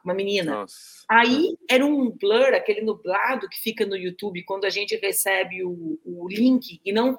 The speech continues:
Speaker 1: não consegue acessar, sabe? Que fica assim, de uma pessoa com barba e uma pessoa loira.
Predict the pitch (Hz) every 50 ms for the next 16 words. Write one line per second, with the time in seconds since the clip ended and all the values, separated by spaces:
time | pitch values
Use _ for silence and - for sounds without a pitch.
0 | - 220 208 208 - 208 196 - 214 214 214 208 - - 175 - 226 175 175 170
1 | - 190 214 - - 349 - - - - - _ - 196 - - 226 - 226 202
2 | - 254 254 247 - _ _ _ _ - 247 277 320 320 311 285 262 - - 254
3 | 254 254 - 254 226 226 220 220 226 233 226 254 254 262 262 - 262 254 - 254
4 | 262 285 - 311 269 269 285 269 220 -